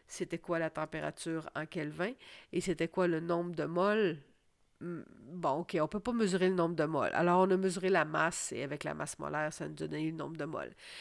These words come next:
Et on a fait ça pour plusieurs gaz, et on a déterminé que quand on prend cette fraction-là, donc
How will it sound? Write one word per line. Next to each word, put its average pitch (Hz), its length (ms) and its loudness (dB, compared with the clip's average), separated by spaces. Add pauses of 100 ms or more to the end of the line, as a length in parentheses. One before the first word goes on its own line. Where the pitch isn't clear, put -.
(240)
Et 285 80 6
on 285 100 8
a 302 80 4
fait 330 140 2
ça 370 120 4
pour - 200 -6
plusieurs 247 440 0
gaz, 175 520 -2 (180)
et 220 160 0
on 214 160 0
a 196 80 4
déterminé 233 720 0
que 214 140 -4
quand 254 380 -2
on - 20 -2
prend 226 400 -4 (340)
cette - 400 -2 (460)
fraction-là, 180 1120 -2
donc 165 300 -4